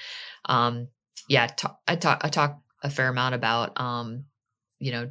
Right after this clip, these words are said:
different protocols to consider. And, um, again, based on a lot of the research that we're doing, what, what, what's working for folks, what isn't. Um,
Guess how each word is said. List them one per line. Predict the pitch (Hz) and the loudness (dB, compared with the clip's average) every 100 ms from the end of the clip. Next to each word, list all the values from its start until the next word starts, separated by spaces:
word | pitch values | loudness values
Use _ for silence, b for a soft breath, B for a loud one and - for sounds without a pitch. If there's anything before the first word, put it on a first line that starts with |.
| - - | -10 -4
different | 143 135 | -2 0
protocols | 120 123 120 120 123 | 0 2 2 4 2
to | - | 0
consider. | 139 131 123 120 120 117 | 2 2 2 2 0 -2
And, | 117 117 110 - | -4 -4 -6 -4
um, | 120 113 110 117 139 _ | -4 -2 -4 -8 -12 _
again, | 123 117 110 113 | -8 -6 -6 -2
based | 117 123 | 0 2
on | 120 | 0
a | 120 | -6
lot | 117 | -8
of | |
the | 120 | -8
research | 127 - 120 107 | -2 -2 0 -2
that | - | -2
we're | 123 | -2
doing, | 113 120 120 | -2 -4 -4
what, | 110 - | -6 -2
what, | 127 143 - | -2 -2 -2
what's | 139 - | -2 0
working | 127 123 120 | -2 -4 -10
for | - 123 | -8 -2
folks, | 120 120 - | 0 0 -2
what | 123 | 0
isn't. | 120 123 123 123 - | 0 0 -2 -4 -4
Um, | 131 120 120 123 | -2 -2 -4 -10